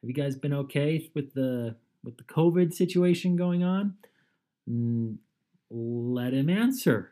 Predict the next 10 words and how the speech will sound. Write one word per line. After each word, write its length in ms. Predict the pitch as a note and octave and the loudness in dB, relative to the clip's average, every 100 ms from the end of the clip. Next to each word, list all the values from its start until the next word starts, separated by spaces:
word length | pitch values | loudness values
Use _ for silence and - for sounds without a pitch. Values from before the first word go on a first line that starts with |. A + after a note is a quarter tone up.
| _ | _
right? 440 | A2+ A2 C#3 F3 - _ _ _ | -4 0 0 0 -4 _ _ _
And 380 | D3 D3 C#3+ C3+ - _ _ | -2 0 0 -2 -12 _ _
he 160 | - D#3 | 0 4
might 260 | F3 D#3+ | 6 4
say, 300 | C3+ E3 D#3 | 0 0 2
"Well, 220 | F3 D#3+ D#3+ | 2 0 -4
it's, 200 | D3+ - _ | -6 -16 _
you 100 | C3 | -8
know, 100 | C3 | -6
it's, 680 | D3+ D#3+ _ - - - - | -6 -10 _ -18 -16 -16 -20